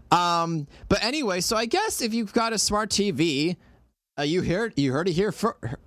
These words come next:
heard it here first, folks. Update your T V and scan it once a week. Um, but yeah, like, I, I don't know. I, I, it was funny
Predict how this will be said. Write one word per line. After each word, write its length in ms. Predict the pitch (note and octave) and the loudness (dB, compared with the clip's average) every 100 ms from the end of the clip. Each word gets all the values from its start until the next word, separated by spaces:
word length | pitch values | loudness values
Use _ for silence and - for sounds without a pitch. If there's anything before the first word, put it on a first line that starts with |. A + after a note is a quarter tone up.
| - - A2+ | -20 -12 -4
heard 200 | D#3+ A3 | -2 -2
it 100 | F#3+ | 0
here 400 | F3 G#3 G#3 F3+ | 0 2 0 -2
first, 440 | - A3 A#2+ - | -2 -2 -2 -4
folks. 440 | C3 D#3+ F3+ - - - | -2 0 0 -4 -2 0
Update 360 | A2 - G#2 | 0 0 -2
your 180 | G#2 G#2 | -2 -2
T 240 | F2 G#2 F#2+ | -2 -2 0
V 520 | G#2 A2 G2 F2 - - - | 0 0 0 -2 -4 -14 -10
and 220 | - A2+ G2+ | -4 -2 -2
scan 380 | - A#2+ C#3+ | 0 0 2
it 160 | A#2 F2 | 0 0
once 280 | G#2 D3+ D3+ | 0 0 0
a 80 | C#3+ | 2
week. 380 | E3 G2 - - - - - - | 0 -2 -8 -12 -16 -14 -12 2
Um, 760 | D3 D#3+ D#3 D3 C#3+ C#3+ C3+ B2 _ - - _ _ _ _ | 4 4 2 2 2 0 -2 -4 _ -20 -20 _ _ _ _
but 120 | F3+ | -4
yeah, 300 | F3+ A3 G3+ | 0 2 2
like, 320 | D#3+ F#3 F#3 - | 2 0 -2 0
I, 220 | F#3+ G#3+ - | 0 0 0
I 140 | G#3+ | 0
don't 200 | A3+ D#3+ | 0 2
know. 180 | D3 B2+ | 2 2
I, 200 | B2 C#3 | 2 0
I, 380 | C#3 D#3 D#3+ D#3 - _ _ - - - D#3 - _ _ - | 0 0 0 -2 -6 _ _ -20 -20 -20 -20 -20 _ _ -4
it 220 | F#3+ F#3 | 0 2
was 260 | G3+ F3+ | 0 0
funny 580 | - G#3+ A3+ A3+ A3+ A3 | 0 0 0 0 0 -2